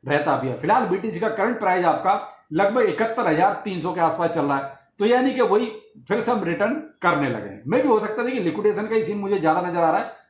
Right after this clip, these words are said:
बाकी इससे ज्यादा कुछ यहाँ पर है नहीं। अब आते हैं आइस network में, क्योंकि आज थोड़ा सा green green नजर आए तो लोगों के सवाल भी आने लगे कि सर ये क्या हो रहा है,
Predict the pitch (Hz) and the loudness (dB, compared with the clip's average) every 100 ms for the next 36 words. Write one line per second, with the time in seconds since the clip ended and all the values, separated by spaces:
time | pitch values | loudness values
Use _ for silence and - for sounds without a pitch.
0 | 131 160 226 175 156 175 156 170 170 147 | 0 0 2 -2 -2 2 2 2 -4 -4
1 | 143 139 151 - - _ 147 127 139 - | -2 -2 -6 -8 -20 _ -2 -2 -4 0
2 | 254 233 196 226 240 - 170 190 180 147 | 4 4 2 -2 -6 0 0 0 -2 -2
3 | 127 113 - 101 - _ _ _ - 196 | -4 -6 -10 -16 -20 _ _ _ -6 0
4 | 208 196 - 214 220 196 165 113 - 143 | 2 2 0 -2 2 4 2 0 -6 -2
5 | 180 226 185 214 185 190 208 185 156 143 | 0 0 -2 -2 -2 -2 -2 -2 -2 -2
6 | 127 123 170 170 202 208 190 190 175 151 | -4 -6 -2 0 0 -2 -6 -6 -8 -8
7 | 143 143 147 - 170 147 170 170 | -6 -4 -2 0 2 2 2 -2